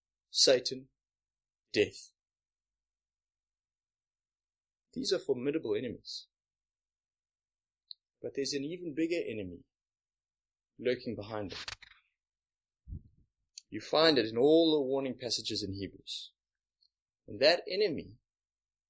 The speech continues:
is the wrath of God himself. Some people are confused about what salvation actually is,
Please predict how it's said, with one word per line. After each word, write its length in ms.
is 180
the 120
wrath 300
of 120
God 320
himself. 440
Some 280
people 360
are 60
confused 840
about 340
what 180
salvation 600
actually 380
is, 420